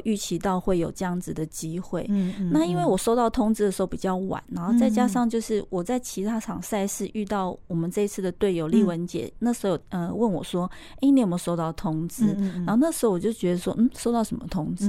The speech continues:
Speaker 1: 啊？”
Speaker 2: 嗯，嗯，嗯。
Speaker 1: 然后后来是自己再去查的时候才发现，诶，真的有诶。
Speaker 2: 嗯。
Speaker 1: 然后从那个时候开始就会有一点点就是，嗯，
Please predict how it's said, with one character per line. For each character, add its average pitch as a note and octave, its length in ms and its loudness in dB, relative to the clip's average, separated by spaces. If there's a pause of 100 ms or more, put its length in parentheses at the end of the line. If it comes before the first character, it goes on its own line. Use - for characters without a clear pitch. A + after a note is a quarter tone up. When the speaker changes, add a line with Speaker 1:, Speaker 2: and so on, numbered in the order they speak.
Speaker 1:
啊？” F#3+ 80 -2
Speaker 2:
嗯， F#3+ 80 0
嗯， - 60 -2
嗯。 F3 160 -6 (180)
Speaker 1:
然 D#3+ 100 -2
后 F3 60 2
后 B3 160 2
来 G#3 140 6
是 G#3+ 140 0 (140)
自 D4 200 -4
己 E3 160 -2
再 G3 240 2
去 G3+ 320 0
查 - 280 -2
的 E3 120 -2
时 E3 100 -4
候 F3+ 80 -2
才 F3 160 -2
发 E3+ 180 -2
现， G3 140 -2
诶， C#4+ 220 6
真 D4 160 4
的 C#4 100 6
有 G3+ 180 4 (140)
诶。 - 160 -8 (240)
Speaker 2:
嗯。 A#3 320 6
Speaker 1:
然 A3 80 6
后 D4+ 80 4
从 A#3 240 2
那 D#4+ 100 8
个 D4 120 6
时 - 160 2
候 G#3 100 8
开 G#3 240 2
始 F#3 160 -4
就 F3+ 140 0
会 F#3 120 2
有 E3 160 2
一 F3 60 2
点 E3+ 200 -2
点 E3+ 200 -2
就 E3+ 100 -2
是， E3+ 300 -6
嗯， G#3+ 160 2